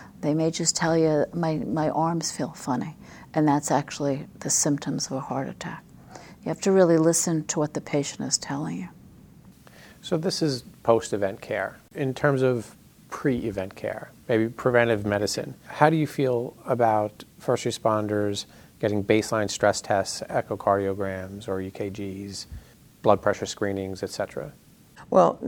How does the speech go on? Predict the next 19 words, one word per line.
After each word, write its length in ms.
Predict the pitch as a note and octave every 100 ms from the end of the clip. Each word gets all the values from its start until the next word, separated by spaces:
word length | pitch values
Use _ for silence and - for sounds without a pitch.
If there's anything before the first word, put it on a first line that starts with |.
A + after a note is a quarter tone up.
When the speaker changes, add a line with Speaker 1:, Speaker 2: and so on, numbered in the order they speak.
| -
Speaker 3:
certainly 440 | - C4 C4 A#3+
we've 280 | D#3+ F#3 E3+
incorporated 920 | D3+ - E3 E3 - C#3 C#3 C#3+ C3 - - - - - - - F#3
many 440 | D#3+ E3 D#3+ D#3
of 120 | C3+
these 200 | C3+ C3+
things 320 | - C3 C3 -
into 520 | D#3 D#3+ D#3+ D#3+ C3+
the 100 | C#3
regular 400 | C3+ D3 D3 -
annuals 580 | C#3+ D3+ D#3+ C3 A2+ -
that 300 | C3+ - G#3
the 260 | - C#3+ -
first 240 | - D#3
responders 440 | - - C#3 D3 -
get. 260 | G3+ -
Every 220 | - E3
first 240 | D#3+ E3+ E3
responder, 560 | D#3+ D3+ D3 D3 C#3+